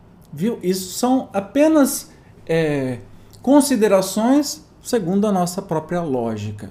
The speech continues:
e sendo imperfeitos e tão, com conhecimento tão pequeno, Kardec divinamente <laughs> nos conduz aí a esse negócio. Sabe por que que Deus não tem ofensa a Deus? Nada que a gente fizer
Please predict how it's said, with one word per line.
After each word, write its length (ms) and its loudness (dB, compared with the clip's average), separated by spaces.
e 60 -10
sendo 480 -6
imperfeitos 760 -6
e 60 -10
tão, 360 -4
com 120 -6
conhecimento 600 -4
tão 160 -6
pequeno, 640 -6
Kardec 640 -2
divinamente 1120 0
<laughs> 60 -16
nos 400 0
conduz 600 0
aí 420 -2
a 80 -4
esse 180 -4
negócio. 360 -4
Sabe 260 0
por 100 2
que 120 -4
que 120 -2
Deus 580 6
não 200 -2
tem 240 2
ofensa 600 0
a 20 0
Deus? 440 0
Nada 400 2
que 140 -4
a 80 0
gente 320 -2
fizer 640 -2